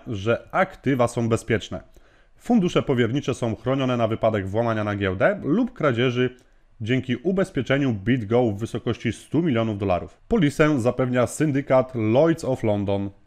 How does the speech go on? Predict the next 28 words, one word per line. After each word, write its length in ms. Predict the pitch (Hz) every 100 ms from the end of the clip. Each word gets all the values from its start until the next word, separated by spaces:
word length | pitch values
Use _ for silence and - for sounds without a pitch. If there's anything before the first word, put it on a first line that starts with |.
| _ -
Coin 340 | 175 247 156
D 140 | 135
C 280 | 180 143 101
X 240 | 127 - -
zrobił 380 | 123 113 139 131
kolejny 440 | - 196 196 143
krok 300 | 127 123 135 - -
w 180 | 110 -
umacnianiu 640 | 165 190 135 - 127 147
naszej 280 | 120 120 120
pozycji 440 | - 101 113 - 123
jako 240 | 113 117
zaufanej 640 | 98 123 170 165 151 143 -
i 100 | 185
bezpiecznej 540 | 180 156 - 120 120 117
marki. 380 | 101 98 - - - - - -
„Dzięki 240 | 143 220 208
usługom 440 | 131 160 165 131
powierniczym 640 | 175 185 135 123 131 131
BitGo 460 | 120 110 101 123 160
chcemy, 440 | - - 131 127
aby 260 | 120 120 113
wykorzystanie 720 | 98 185 180 151 - 143 143
kryptowalut 540 | - 127 113 123 131
w 60 | 107
Indiach 240 | 123 117
było 280 | 107 113 113
bezpieczne”, 640 | 101 175 - 110 - 98